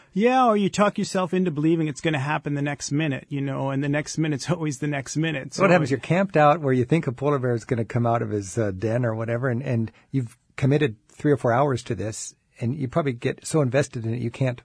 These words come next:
Speaker 2: you can't give it up until it happens.
Speaker 1: Well, I spent twenty days in a tent outside a polar bear den hoping for it to come out. And my, uh, my friend Jack Kayatuk, who's about the same age as me, who's taken me around the Arctic and has really taught me a lot,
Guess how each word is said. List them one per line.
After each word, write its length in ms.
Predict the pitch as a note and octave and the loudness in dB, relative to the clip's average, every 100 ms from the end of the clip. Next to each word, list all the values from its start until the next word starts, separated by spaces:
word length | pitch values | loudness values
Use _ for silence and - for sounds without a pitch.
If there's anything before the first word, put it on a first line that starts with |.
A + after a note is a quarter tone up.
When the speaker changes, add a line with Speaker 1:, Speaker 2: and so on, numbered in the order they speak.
| _ _ | _ _
Speaker 2:
you 100 | A#2+ | -8
can't 300 | - C3 A2+ | -4 -4 -2
give 160 | B2+ G#2+ | -2 0
it 80 | |
up 200 | C3+ D#3+ | 0 0
until 240 | F#2+ G#2+ F2 | -4 -6 -4
it 60 | G#2 | -4
happens. 440 | A2+ - D#3+ - | -6 -6 -10 -6
Speaker 1:
Well, 80 | E3 | -2
I 40 | D3+ | -2
spent 280 | F3+ E3 | -2 -6
twenty 320 | - F3 E3+ E3+ | -4 0 2 2
days 520 | D#3 E3 D#3+ C#3+ D3 | 2 2 0 -2 -4
in 60 | C3+ | -6
a 40 | |
tent 300 | B2+ D#3+ D3 | -6 -4 -4
outside 380 | C#3+ - D3 C#3 | -4 -4 -6 -6
a 20 | |
polar 300 | - D3 D3 | -4 -2 0
bear 200 | C#3 C#3 | 0 -2
den 280 | C3 C#3 C#3 | -2 -4 -2
hoping 340 | B2+ D3 C#3 | -4 -2 -4
for 140 | B2+ D3 | -6 -8
it 80 | |
to 40 | - | -8
come 240 | - C#3+ | -6 -4
out. 280 | C#3+ D3 C#3+ | -2 -2 -2
And 240 | C#3+ D3 | -4 -2
my, 200 | C#3+ D3 | 0 2
uh, 220 | C#3 C3+ B2+ _ _ | 0 0 -4 _ _
my 60 | D#3 | -4
friend 260 | F#3+ E3 | 0 0
Jack 220 | D#3+ D#3 | 2 0
Kayatuk, 640 | - E3 E3+ D#3+ D3 C#3 - | 0 0 0 0 -2 -4 -4
who's 240 | D3 B2 | -4 -4
about 240 | D3 C#3 D3+ | -6 -6 -6
the 80 | - | -4
same 240 | D#3 C#3+ | -4 0
age 180 | D3+ C#3+ | -2 -2
as 140 | C3 | -4
me, 140 | C3+ C3 | -2 -2
who's 160 | C3+ | -4
taken 320 | - G3+ G3 | -2 -2 0
me 100 | D3+ | -2
around 220 | C#3+ C#3+ C#3 | -2 -4 -4
the 80 | |
Arctic 320 | C#3 C3+ C#3 D3 | -4 -6 -6 -4
and 200 | D3 - | -4 -4
has 160 | D#3+ C#3 | -4 -2
really 240 | E3 D3+ | -2 -2
taught 320 | - D3+ D3+ | -4 -6 -4
me 80 | D3 | -6
a 80 | C3+ | -2
lot, 320 | C#3+ D3 C#3 | 2 2 2